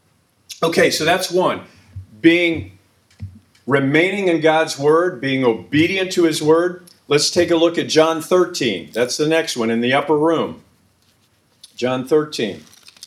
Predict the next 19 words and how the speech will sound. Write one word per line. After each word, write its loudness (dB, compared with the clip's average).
verses -2
thirty-four 2
and -6
thirty-five. -2
Jesus -4
said 2
to -2
his, -2
his -2
students 0
that 2
evening, 0
"Now 0
I'm -2
giving 2
you 2
a 0
new 2
commandment. 0